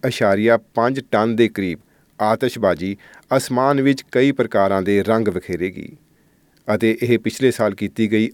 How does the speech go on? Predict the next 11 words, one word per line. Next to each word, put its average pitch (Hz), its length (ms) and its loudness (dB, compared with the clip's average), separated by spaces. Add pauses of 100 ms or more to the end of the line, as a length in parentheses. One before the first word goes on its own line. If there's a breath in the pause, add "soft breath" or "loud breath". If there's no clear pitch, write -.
ਆਤਿਸ਼ਬਾਜ਼ੀ 101 640 -2
ਨਾਲੋਂ 98 420 -2 (520 loud breath)
ਪੰਜ 127 240 0
ਸੌ 151 220 4
ਕਿਲੋ, 92 440 0 (120)
ਯਾਨੀ 123 260 2
ਕਿ 135 180 2 (160)
ਅੱਧਾ 123 260 2
ਟਨ 113 260 0 (280)
ਜ਼ਿਆਦਾ 113 400 0
ਹੋਵੇਗੀ। 76 480 -10